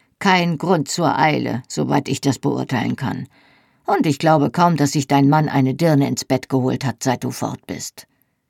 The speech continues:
„Dein Blick reicht genau bis zu deiner Nasenspitze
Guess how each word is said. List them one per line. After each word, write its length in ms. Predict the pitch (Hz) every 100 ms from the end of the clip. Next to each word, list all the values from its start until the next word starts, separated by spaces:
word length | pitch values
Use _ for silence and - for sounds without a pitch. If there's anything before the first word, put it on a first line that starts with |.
| _ _ -
„Dein 300 | 165 131 120
Blick 400 | 165 135 - 135
reicht 260 | 135 -
genau 500 | 170 160 196 214 214
bis 280 | 202 180 -
zu 160 | - 156
deiner 320 | 151 131 151
Nasenspitze 920 | 143 117 117 120 - 139 - 160